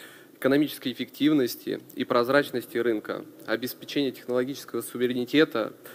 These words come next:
э, в пассажирских и грузовых перевозках. Кроме того, э, нами разрабатывается проект фронтальной стратегии,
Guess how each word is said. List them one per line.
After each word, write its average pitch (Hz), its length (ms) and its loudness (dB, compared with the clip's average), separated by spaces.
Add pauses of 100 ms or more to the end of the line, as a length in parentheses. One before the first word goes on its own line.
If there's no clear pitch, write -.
(500)
э, 117 220 4
в - 120 -4
пассажирских 131 600 -2
и 113 40 -4
грузовых 117 440 -2
перевозках. 104 640 0 (880)
Кроме 170 300 8
того, 160 520 6
э, 110 1040 0 (200)
нами 147 240 6
разрабатывается 135 880 4
проект 135 420 6
фронтальной 127 480 4
стратегии, 123 800 2